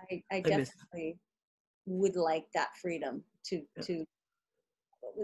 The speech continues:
Speaker 1: the idea of hanging out for a weekend with some friends somewhere
Speaker 2: <laughs>
Speaker 1: is just so
Speaker 2: Sounds
Speaker 1: lucky. I can't,
Speaker 2: delicious.
Speaker 1: I can't even, I, I just, like
Speaker 2: Delicious, yeah, no. No, and
Speaker 1: You
Speaker 2: of
Speaker 1: know?
Speaker 2: course, you know, yeah,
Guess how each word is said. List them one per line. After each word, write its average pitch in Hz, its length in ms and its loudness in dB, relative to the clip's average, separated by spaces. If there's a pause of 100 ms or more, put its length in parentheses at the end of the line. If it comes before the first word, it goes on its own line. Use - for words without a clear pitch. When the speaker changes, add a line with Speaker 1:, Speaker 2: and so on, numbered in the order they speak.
(260)
Speaker 1:
the 220 120 6
idea 240 240 8
of 233 80 6
hanging 214 360 4
out 214 180 6
for 202 120 6
a 180 40 8
weekend 220 580 2
with 202 140 2
some 180 320 0 (240)
friends 185 680 0 (520)
somewhere 226 560 6
Speaker 2:
<laughs> 208 80 4
Speaker 1:
is 202 260 6
just - 400 2 (160)
so - 260 4
Speaker 2:
Sounds 214 120 12
Speaker 1:
lucky. 170 200 10 (260)
I 185 40 6
can't, 175 140 10
Speaker 2:
delicious. 170 640 8
Speaker 1:
I 254 40 2
can't 240 140 4
even, 226 280 4
I, 240 240 10
I 269 60 10
just, - 400 0
like 320 260 12
Speaker 2:
Delicious, 196 920 12
yeah, 147 360 12
no. 165 180 12 (300)
No, 302 160 12
and 262 120 12
Speaker 1:
You 277 60 12
Speaker 2:
of 302 100 12
Speaker 1:
know? 302 60 12
Speaker 2:
course, - 460 10
you 220 140 12
know, 147 220 6
yeah, 147 180 4